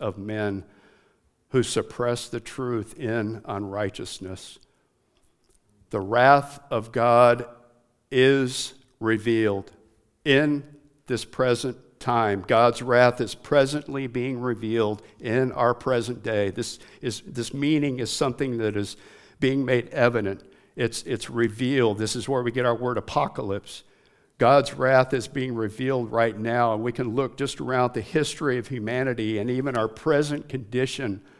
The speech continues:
of our own society right now, our own communities. Not looking very far, we see with the eyes of truth, according to God's word, we see the harsh reality of this truth that the wrath of God is revealed right now.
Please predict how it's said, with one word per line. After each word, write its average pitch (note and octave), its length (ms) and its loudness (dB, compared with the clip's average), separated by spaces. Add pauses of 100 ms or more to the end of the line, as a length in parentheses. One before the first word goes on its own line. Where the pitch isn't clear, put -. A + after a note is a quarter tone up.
(480)
of A#2+ 140 2
our C3 180 8
own E3+ 220 8
society C#3 680 0
right A#2+ 260 0
now, B2+ 260 0
our A2+ 180 4
own C#3 180 0
communities. B2+ 840 -4 (840)
Not C#3 280 6
looking D#3 360 0
very C#3+ 280 4
far, C3+ 460 2
we B2+ 160 -2
see C#3+ 580 -4 (340)
with A#2 180 -4
the A#2 140 -4
eyes C3 440 4
of A#2+ 100 -4
truth, C#3+ 480 0
according B2 460 -4
to B2 100 -4
God's C3+ 420 2
word, A#2 540 -2 (160)
we A#2+ 140 -2
see C#3+ 720 -2 (240)
the A#2 100 2
harsh C#3+ 560 2
reality A#2+ 640 2
of A2 140 -4
this A2 140 -6
truth B2 480 -6
that A2 140 -8
the A#2+ 80 -6
wrath A2 360 0
of A2 100 -8
God A#2 300 0
is G#2 160 -8
revealed G#2 460 -6
right G#2+ 220 -4
now. G#2+ 340 -6